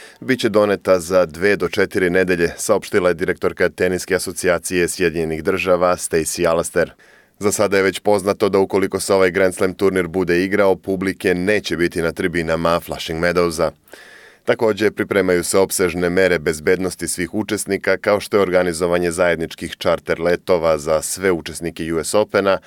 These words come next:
kako se na putu do Njujorka ne bi mešali s drugim ljudima na redovnim letovima. Takođe, svi teniseri morat će da prođu testove na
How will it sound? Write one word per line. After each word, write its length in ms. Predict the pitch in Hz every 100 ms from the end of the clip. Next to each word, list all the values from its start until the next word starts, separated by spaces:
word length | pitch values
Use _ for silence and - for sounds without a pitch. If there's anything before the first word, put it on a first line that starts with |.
| - - -
kako 220 | 151 147
se 140 | -
na 80 | 107
putu 300 | 95 104 101
do 120 | 90
Njujorka 460 | 92 92 92 - 90
ne 220 | 85 95
bi 140 | 90 90
mešali 500 | 82 85 95 82 80
s 60 |
drugim 300 | 85 90 90
ljudima 420 | 82 82 85 87
na 240 | 85 87 90
redovnim 560 | 76 76 76 73 80
letovima. 560 | 82 90 - 90 85 78 _ _ - - - - _
Takođe, 440 | 117 110 101 90 92
svi 220 | - 101
teniseri 480 | 92 87 - 92 92
morat 300 | 90 90 -
će 180 | 95
da 180 | 82 87
prođu 400 | - 92 90 78
testove 520 | 80 87 - 90 82
na 160 | 82 82